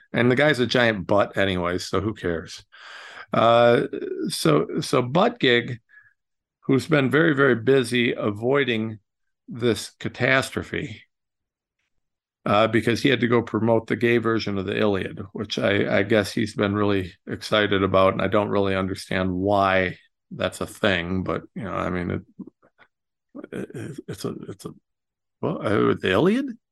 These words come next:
I mean, how do you, how do you make a gay version of the Iliad? What, uh, what, what even is that?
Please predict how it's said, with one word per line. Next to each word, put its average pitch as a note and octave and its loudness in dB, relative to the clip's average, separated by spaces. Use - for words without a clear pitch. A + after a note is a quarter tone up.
I B2+ -8
mean, B2+ -6
how B2 -2
do F3+ 2
you, F#3 2
how C3 -4
do F#3 0
you G3+ -2
make D3 -2
a C3+ -4
gay A#2+ 0
version A#2+ 0
of G#2 -2
the G#2 0
Iliad? A#2+ -4
What, - -4
uh, C#3+ 4
what, D#3+ 2
what G3+ 2
even A3 0
is E3 -2
that? - -14